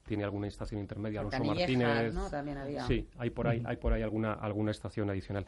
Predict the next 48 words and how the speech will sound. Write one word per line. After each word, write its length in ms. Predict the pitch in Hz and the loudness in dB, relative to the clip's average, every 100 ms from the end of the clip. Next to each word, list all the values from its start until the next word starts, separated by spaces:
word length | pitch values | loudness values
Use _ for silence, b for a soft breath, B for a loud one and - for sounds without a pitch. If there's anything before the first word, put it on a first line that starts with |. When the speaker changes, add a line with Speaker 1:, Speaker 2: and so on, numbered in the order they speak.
| B | B
Speaker 1:
Estas 220 | - - 139 | 0 2 2
primeras 340 | 127 127 127 | 4 6 6
que 80 | 131 | 4
hemos 140 | 117 | 2
dicho 180 | 123 123 | 2 0
son 200 | - 117 | -2 -2
actuaciones 460 | 113 - 104 123 104 | -2 -6 -2 0 2
más 280 | 113 120 - | 2 0 -2
a 100 | 110 | -4
corto 280 | 117 98 107 | -4 -4 -2
plazo 340 | 123 127 135 | -2 -2 -4
porque 220 | - 104 | -4 -6
son 180 | 98 110 | -2 -4
sobre 340 | 101 113 107 | 0 0 0
red 200 | 101 117 113 - | 0 0 -2 -8
existente, 680 | - - 107 - 135 127 160 160 | -14 -6 -6 2 2 2 -2 -4
es 240 | 104 - - - | -10 -12 -16 -12
hacer 340 | 101 113 101 | -4 -2 0
la 180 | 98 98 | 0 0
estación, 460 | 95 110 - 127 b b b - | -2 -4 -4 -4 b b b 0
y 60 | |
las 120 | 104 | 2
del 140 | 98 95 | 4 2
eje 160 | 92 | -2
transversal, 500 | 92 95 95 87 107 - | -4 -2 -2 -2 -4 -6
lógicamente, 520 | 92 101 95 92 98 | -8 -4 -2 -2 2
son 180 | - 104 | 4 4
Speaker 2:
Hay 80 | |
que, 80 | 120 | 4
hay 60 | 127 | 2
Speaker 1:
actuaciones 260 | 117 104 | 2 2
Speaker 2:
que 60 | 104 | 2
hacer 220 | 123 120 | 0 0
el 100 | 113 | 2
Speaker 1:
a 60 | 120 | 6
un 80 | 101 | 6
Speaker 2:
eje. 80 | 131 | 6
Speaker 1:
poco 120 | 107 | 4
más 160 | 101 95 | 2 2
a 60 | |
largo 200 | 104 101 | 0 0
plazo 260 | 98 110 123 | 0 0 0
porque 180 | 113 98 | -4 -6
hay 40 | |
que 60 | 87 | -8
hacer 180 | - - | -10 -12
el 60 | |
eje, 200 | - - | -12 -14